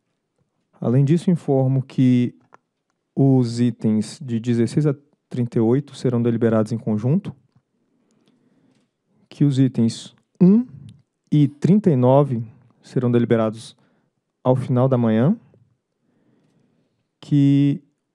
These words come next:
o item nove será deliberado tão somente no começo da tarde.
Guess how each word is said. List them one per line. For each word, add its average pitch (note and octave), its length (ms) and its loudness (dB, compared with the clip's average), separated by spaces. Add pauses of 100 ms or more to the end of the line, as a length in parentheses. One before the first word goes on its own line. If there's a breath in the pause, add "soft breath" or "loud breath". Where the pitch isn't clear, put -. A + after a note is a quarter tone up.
(140)
o D3+ 200 2
item C#3+ 460 0 (180)
nove D3+ 440 2
será C#3 260 -2
deliberado B2+ 500 0
tão D3 140 -4
somente C#3 540 -4
no C#3+ 100 -2
começo C3+ 400 -4
da C#3 140 0
tarde. G#2+ 520 -6